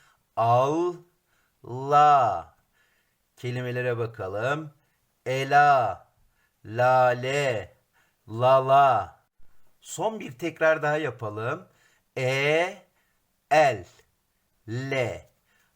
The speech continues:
a, al, la.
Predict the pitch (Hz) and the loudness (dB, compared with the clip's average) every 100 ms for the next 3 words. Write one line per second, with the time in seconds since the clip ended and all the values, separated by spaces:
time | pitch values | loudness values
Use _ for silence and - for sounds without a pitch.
0 | _ - 117 127 135 143 160 175 180 _ | _ -2 2 6 6 4 4 2 -2 _
1 | _ _ _ _ _ 127 139 147 165 165 | _ _ _ _ _ 2 4 4 0 -10
2 | _ _ _ _ _ _ _ 113 127 139 | _ _ _ _ _ _ _ -10 -2 2
3 | 131 104 85 | 2 2 -6